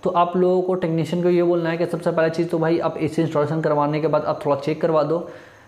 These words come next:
Problem हमारा वा-, गैस leakage का problem आता है। गैस लीकेज का प्रॉब्लम क्यों आता है वो आप ध्यान से समझिएगा।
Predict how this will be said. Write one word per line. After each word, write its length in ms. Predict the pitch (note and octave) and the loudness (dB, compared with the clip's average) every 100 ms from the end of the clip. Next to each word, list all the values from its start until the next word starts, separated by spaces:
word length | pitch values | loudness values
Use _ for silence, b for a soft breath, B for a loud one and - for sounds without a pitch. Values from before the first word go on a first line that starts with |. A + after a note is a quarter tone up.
| B - | B -4
Problem 360 | C#3 D#3 D#3+ D#3 | 0 2 2 0
हमारा 320 | D3+ D3+ D3+ | 0 2 2
वा-, 220 | C#3 - E3+ | 0 -4 -4
गैस 340 | C#3 D#3+ E3 | 0 2 2
leakage 240 | D#3+ D3 - | 0 -2 -2
का 100 | D3+ | -2
problem 340 | D3 D3 C#3 | 0 0 0
आता 220 | - - | -2 -4
है। 120 | - - B B B B C#3 | -6 -8 B B B B 0
गैस 300 | D#3+ F3 G3+ | 2 2 0
लीकेज 300 | G3 G3+ F#3+ | 0 -2 -2
का 100 | G3 | 0
प्रॉब्लम 400 | F3+ F#3 F#3+ F#3+ - - | 2 2 0 -4 -8 -2
क्यों 240 | G3 G3 | 0 2
आता 160 | D#3 E3+ | 2 2
है 60 | |
वो 100 | E3 | 2
आप 120 | D#3+ | 0
ध्यान 160 | D3 D#3 | 0 -2
से 80 | D#3+ | -2
समझिएगा। 560 | D#3 C#3+ C#3+ C#3 D3+ | -2 0 2 2 0